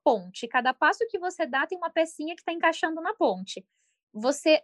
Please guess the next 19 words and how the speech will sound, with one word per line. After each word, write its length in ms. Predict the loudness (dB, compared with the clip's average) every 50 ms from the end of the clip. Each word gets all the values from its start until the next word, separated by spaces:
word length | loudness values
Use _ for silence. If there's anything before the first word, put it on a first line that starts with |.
| _ 2
olhou 340 | 2 2 4 4 2 2 4
pro 180 | 4 4 6
lado, 300 | 6 6 4 2 0 -6
você 240 | -8 -8 -8 -8 -12
se 160 | -12 -12 -14
distraiu, 600 | -16 -8 -2 2 4 4 4 4 2 -2 -4 -4 _ _ _ _ _ _ _
pronto, 640 | 2 4 4 4 2 0 -4 -10 -12 -12 -12 -12 -10 -6
a 100 | -4 -2
pecinha 460 | 0 0 0 0 0 -2 -2 -2 -2 0
caiu, 440 | 2 2 2 2 0 0 -2 0 0
abre 240 | -2 0 0 0 -2
um 80 | 0 0
buraco. 600 | 0 0 2 0 0 -2 -6 -10 _ -14 -14 -14 _ _ _
E 120 | 0 2 2
aí, 400 | 2 2 0 0 0 -2 -2 -2 _
você 280 | -8 -8 -2 -2 -2 -2
se 120 | -2 -4
desconcertou, 960 | -6 -6 -8 -4 -2 0 0 0 0 2 4 4 4 4 4 2 2 2 0
tá? 280 | 0 2 4 4 4